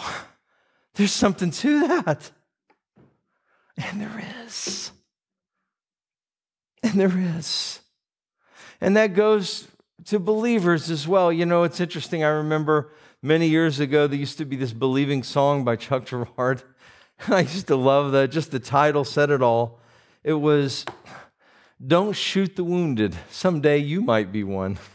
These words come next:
<laughs> And it's so true. It's all too often believers shoot their wounded. Isaiah fifty-one, please. Isaiah fifty-one.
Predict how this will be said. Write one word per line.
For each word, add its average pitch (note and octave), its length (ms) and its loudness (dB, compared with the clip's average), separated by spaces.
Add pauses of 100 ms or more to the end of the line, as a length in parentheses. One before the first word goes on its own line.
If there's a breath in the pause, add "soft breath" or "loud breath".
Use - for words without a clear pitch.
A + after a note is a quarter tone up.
(180)
<laughs> F3 140 -6 (2250 loud breath)
And F3 200 4
it's F3+ 120 0
so A3 240 2
true. A3 340 0 (140)
It's E3+ 100 -2
all G3 240 2
too A#3+ 300 -2
often C4+ 280 2
believers B3+ 360 -2
shoot A#3+ 240 -6
their C4+ 120 2
wounded. C4+ 520 -2 (1800)
Isaiah D3+ 460 2
fifty-one, D3 720 -2
please. B2+ 460 -6
Isaiah C3 420 0
fifty-one. C3 840 -8